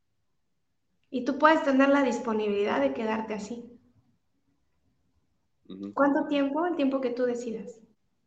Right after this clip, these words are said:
Speaker 2: Claro. Hasta que cada uno decida. Eso es muy importante lo
Speaker 1: Y
Speaker 2: que acabas de
Speaker 1: entonces,
Speaker 2: decir.
Speaker 1: te das cuenta que esa persona no decide porque no quiere,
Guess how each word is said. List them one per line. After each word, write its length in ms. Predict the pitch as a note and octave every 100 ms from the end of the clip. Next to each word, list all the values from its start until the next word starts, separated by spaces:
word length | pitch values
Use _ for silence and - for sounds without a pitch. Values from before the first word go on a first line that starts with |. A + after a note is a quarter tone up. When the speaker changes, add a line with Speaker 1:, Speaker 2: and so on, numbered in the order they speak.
| _ _ _ _ _
Speaker 2:
Claro. 440 | - B2 A2+ G#2 - - _ _ _ _ _ _ - - _ _ -
Hasta 440 | E2+ E2 - F#2 -
que 200 | F2+ -
cada 360 | A2 A2+ B2
uno 300 | A2+ G#2 G#2+
decida. 520 | G2+ F2+ - G#2+ E2+ -
Eso 220 | A#2+ F3
es 120 | E3+
muy 200 | C#3 C3
importante 580 | D3 D3+ F#2+ - F#3+ -
lo 100 | -
Speaker 1:
Y 40 | C4
Speaker 2:
que 80 |
acabas 280 | C4+ - E4+
de 60 | E4
Speaker 1:
entonces, 360 | C#4+ C#4 - -
Speaker 2:
decir. 140 | - - - -
Speaker 1:
te 140 | - C4+
das 240 | C#4+ D4
cuenta 640 | - C#4 B3 - - F#3+ - - _ _ _ _
que 320 | B3+ B3 B3+
esa 220 | C#4 D#4+ D#4+
persona 400 | C#4 B3+ A#3 A#3
no 220 | B3 C#4+
decide 680 | D4+ C#4 D4+ C#4+ A3+ - - - _ _ _ _ _ _ _ _ _ _
porque 280 | - A3 A#3
no 180 | A#3+ B3
quiere, 480 | B3+ B3 G#3 F#3+ -